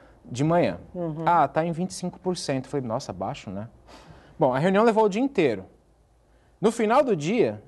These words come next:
Speaker 1: já tava em sessenta e cinco por cento. Por quê? Final de sema-, fin-, sexta-feira passada, fez muito sol.
Speaker 2: Previsão de sol?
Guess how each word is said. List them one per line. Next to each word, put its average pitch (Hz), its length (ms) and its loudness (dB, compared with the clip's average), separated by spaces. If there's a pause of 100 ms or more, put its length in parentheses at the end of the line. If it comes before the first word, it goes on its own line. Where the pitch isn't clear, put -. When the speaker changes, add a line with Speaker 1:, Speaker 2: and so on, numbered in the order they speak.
(160)
Speaker 1:
já 170 160 2
tava 190 220 0
em - 20 -2
sessenta 190 420 -6
e 190 40 -4
cinco 180 260 -10
por 190 140 -6
cento. 110 340 -8
Por 247 160 0
quê? 247 200 -6
Final 143 180 -8
de - 60 -12
sema-, 160 280 -14
fin-, 143 200 -10 (200)
sexta-feira 180 580 -4
passada, 147 420 -4 (160)
fez 180 140 2
muito 151 260 -2
sol. 90 240 -12 (120)
Speaker 2:
Previsão 156 320 2
de 131 80 -10
sol? 190 240 -4